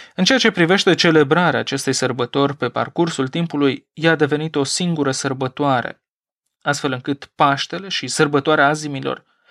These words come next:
erau considerate ca una singură. În cea de-a paisprezecea zi a lunii începea sărbătoarea pâinii nedospite și ea dura pentru toată săptămâna.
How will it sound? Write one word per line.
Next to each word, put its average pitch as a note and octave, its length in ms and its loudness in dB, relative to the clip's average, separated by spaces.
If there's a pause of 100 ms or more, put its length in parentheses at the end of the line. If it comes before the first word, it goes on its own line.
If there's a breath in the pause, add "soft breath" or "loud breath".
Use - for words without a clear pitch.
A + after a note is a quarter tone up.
(240 loud breath)
erau F3+ 240 4
considerate D#3+ 680 0
ca - 340 -4
una A3 340 -2
singură. - 580 -10 (1080)
În D3+ 120 -2
cea C#3+ 160 2
de-a C3 160 0
paisprezecea C#3 760 -2
zi B2+ 220 -4
a B2 60 0
lunii C#3+ 460 -8 (240)
începea F3 540 0
sărbătoarea D3+ 840 0
pâinii D#3+ 500 -6
nedospite B2+ 640 -8
și - 180 -6
ea G3 100 -2
dura D#3+ 300 -2
pentru C3+ 320 -8
toată C#3+ 320 -4
săptămâna. B2 600 -8